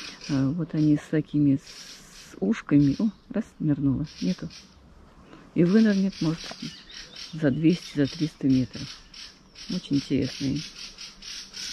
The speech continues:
Цапля летает. Огромная серая цапля, красивая. Очень приятно на неё смотреть. Низко-низко над водой летает.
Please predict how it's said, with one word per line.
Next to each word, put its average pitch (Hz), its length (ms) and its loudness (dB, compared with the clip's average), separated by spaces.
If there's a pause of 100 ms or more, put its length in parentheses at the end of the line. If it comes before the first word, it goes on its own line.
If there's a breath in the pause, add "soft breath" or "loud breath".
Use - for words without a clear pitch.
Цапля 151 340 6
летает. - 460 -2 (580 loud breath)
Огромная 147 580 4 (140)
серая 143 320 -4 (100)
цапля, 131 300 -6
красивая. 135 680 -2 (1400)
Очень - 340 -6
приятно - 520 -2
на 131 120 2
неё - 280 -2 (120)
смотреть. 139 500 -4 (560)
Низко-низко 175 800 0
над 135 200 2
водой 131 360 -2
летает. 139 500 -8